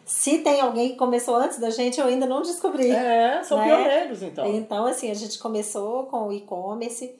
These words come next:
Speaker 1: eu brinco, né? A gente apanhou muito pra poder aprender.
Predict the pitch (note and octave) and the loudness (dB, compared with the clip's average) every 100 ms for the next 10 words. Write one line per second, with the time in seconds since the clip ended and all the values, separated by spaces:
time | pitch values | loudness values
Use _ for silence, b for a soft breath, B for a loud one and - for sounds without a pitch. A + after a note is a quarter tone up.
0 | _ _ - F#3+ F#3+ F#3+ B3 A#3+ G3+ G#3+ | _ _ -10 -8 -6 -8 -8 -8 -6 -6
1 | G#3+ G3 G#3+ A3 G3+ A#3 A#3 G3+ A3+ B3 | -6 -10 -8 -6 -2 -4 -4 -6 -2 -2
2 | B3+ B3+ A3 A3 G#3 G#3+ G#3 F#3 F#3 G3+ | -4 -6 -6 -6 -4 -6 -8 -10 -6 -4
3 | G#3 G#3 | -4 -6